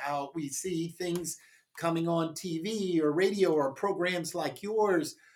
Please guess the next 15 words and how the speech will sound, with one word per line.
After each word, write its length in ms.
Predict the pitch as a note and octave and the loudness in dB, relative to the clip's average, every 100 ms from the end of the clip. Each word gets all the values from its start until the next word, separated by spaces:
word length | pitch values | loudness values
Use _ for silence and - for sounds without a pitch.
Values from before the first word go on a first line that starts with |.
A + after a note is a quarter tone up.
| _ E3 | _ -2
where 340 | D#3+ D#3+ E3+ | 2 4 4
they're 280 | D3+ E3 D3 | 4 2 2
providing 760 | - D3+ D3 D#3 F3 D#3+ E3 - | -2 -4 0 2 2 2 0 -6
additional 580 | D3+ C#3+ E3+ - E3 D3+ | -6 -4 -2 -2 -4 -4
education 840 | D#3 D3+ C3 - E3+ E3 D#3+ E3 D#3+ | -6 -8 -10 -6 -2 -2 -2 -6 -6
and 80 | |
awareness. 800 | D#3+ C3+ E3 F3 E3 E3 - - _ _ _ _ | -6 -4 -4 -4 -4 -4 -4 -10 _ _ _ _
Uh, 160 | D#3 D#3 - | -2 0 2
and 100 | E3 | 2
I 100 | E3 | 4
would 140 | E3+ | 2
say 220 | - F#3+ | 2 4
it's 240 | E3 D#3 - - | 4 4 -2 -4
heightened, 540 | G3 G#3 F3+ D3 C3 - _ _ _ | -2 -2 -2 -4 -4 -8 _ _ _
uh, 240 | D#3 D3+ | 2 4